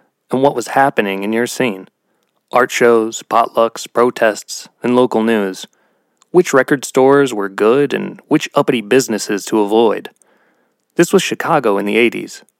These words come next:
and if you knew where to look, you were never bored. Vicky had just moved into her one-bedroom apartment on the east side. She eventually became numb to the water-stained ceilings and musky hallways. The occasional gunshot down the block and arguments through the thin walls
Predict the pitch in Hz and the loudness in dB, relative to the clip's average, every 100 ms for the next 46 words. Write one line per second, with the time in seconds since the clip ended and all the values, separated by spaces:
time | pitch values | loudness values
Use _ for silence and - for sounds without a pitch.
0 | _ 139 - 147 151 165 156 131 120 151 | _ -2 2 2 4 4 4 2 2 0
1 | - - _ _ _ _ 143 135 117 123 | -2 -20 _ _ _ _ 4 4 4 2
2 | 113 98 104 101 - - - _ _ _ | 0 0 -2 -2 -6 -14 -20 _ _ _
3 | _ 165 220 165 131 139 - 139 123 131 | _ -2 0 2 2 2 0 0 2 2
4 | 120 107 101 113 123 110 113 110 104 98 | 2 0 2 2 2 2 0 0 -2 0
5 | 123 120 107 101 104 107 117 - 120 113 | 0 0 0 -2 -2 -4 -6 -2 0 2
6 | 98 98 _ _ _ _ _ - 165 196 | 0 -4 _ _ _ _ _ 4 6 6
7 | 233 151 123 110 - 113 107 101 113 110 | 2 2 0 0 -2 0 0 0 2 2
8 | 98 98 - 104 104 110 117 113 - 117 | 0 -8 -4 -4 2 2 2 0 -4 -2
9 | 117 110 - 113 113 113 110 104 98 101 | -2 -4 0 0 0 -2 -4 -6 -8 -2
10 | 110 - 110 95 107 104 95 95 98 - | -2 -2 -8 2 4 4 2 -2 -4 -12
11 | _ _ _ _ _ _ _ _ 151 135 | _ _ _ _ _ _ _ _ 0 2
12 | - 185 156 123 110 117 123 - 107 104 | 0 0 0 -4 0 0 0 -2 -2 -2
13 | - 110 101 101 107 110 - 104 104 131 | -2 -2 -2 0 2 2 -4 -8 -2 2
14 | 143 127 110 104 - 113 101 - 147 131 | 2 0 -2 -6 -6 -4 -6 -4 -2 0
15 | 117 107 113 101 - 107 | 2 4 6 4 -2 -10